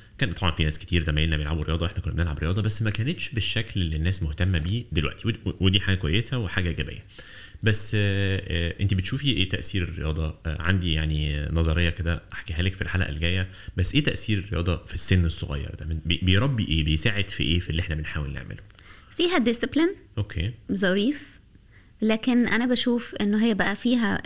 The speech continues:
Speaker 2: في بيوت كتيرة قوي مش لوجيك.
Speaker 1: أوكي.
Speaker 2: يعني أنا عايزة أعلمه، آه، تايكوندو عشان مهم قوي يدافع عن نفسه، هو حبيبي فنان أساسًا،
Speaker 1: مم.
Speaker 2: هو حتى لو اتعلم تايكوندو عمره ما هيعمل أي حاجة.
Speaker 1: أوكي.
Speaker 2: شخص سوفت كده
Speaker 1: آه.
Speaker 2: وديسنت، مش بتاع تايكوندو،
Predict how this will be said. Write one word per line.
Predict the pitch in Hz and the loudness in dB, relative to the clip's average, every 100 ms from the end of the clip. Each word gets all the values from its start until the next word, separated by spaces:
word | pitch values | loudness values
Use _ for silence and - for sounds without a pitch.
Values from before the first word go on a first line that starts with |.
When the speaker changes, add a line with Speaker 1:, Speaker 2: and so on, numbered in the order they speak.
| - | -2
Speaker 2:
في | |
بيوت | 190 220 | 0 0
كتيرة | 226 226 233 185 | 0 0 2 2
قوي | 202 247 269 277 - - - | 4 6 6 4 -2 -20 -4
مش | 214 220 233 | 0 2 4
لوجيك. | 196 175 175 - - - - - | 4 2 -2 -10 -18 -20 -20 -6
Speaker 1:
أوكي. | 101 - 233 | -6 0 2
Speaker 2:
يعني | 196 196 220 311 - | 2 2 0 0 0
أنا | 202 | 2
عايزة | 196 233 208 | 2 2 0
أعلمه، | 202 214 226 202 - 190 | 2 2 4 2 0 -4
آه، | |
تايكوندو | 180 185 - 226 240 | 0 0 2 2 4
عشان | 247 240 | 4 4
مهم | 226 226 | 4 6
قوي | 226 | 4
يدافع | 226 202 - 214 | 2 0 0 0
عن | 196 | 0
نفسه، | 180 - 208 | 0 -2 0
هو | 262 | 0
حبيبي | 202 226 254 | 0 2 2
فنان | 214 202 202 175 - | 2 2 4 2 -2
أساسًا، | - 101 | -2 2
Speaker 1:
مم. | 101 | 4
Speaker 2:
هو | 214 | 4
حتى | 214 277 277 | 4 0 0
لو | 214 | -2
اتعلم | 208 220 240 | 2 4 4
تايكوندو | 196 226 226 | 2 2 4
عمره | 226 220 | 4 4
ما | 196 | 2
هيعمل | 190 190 185 | 2 2 2
أي | 180 | 0
حاجة. | 190 175 - | -2 -4 -2
Speaker 1:
أوكي. | 107 - 76 - | -2 -2 -4 -2
Speaker 2:
شخص | 240 - | -2 0
سوفت | 208 226 208 - | -2 -2 -4 -6
كده | - 202 196 | -4 -2 0
Speaker 1:
آه. | 196 | 0
Speaker 2:
وديسنت، | 190 175 208 208 190 190 - | 2 2 4 2 0 -2 -2
مش | 196 | -2
بتاع | 196 247 | 0 0
تايكوندو، | 262 202 - | 0 -2 -6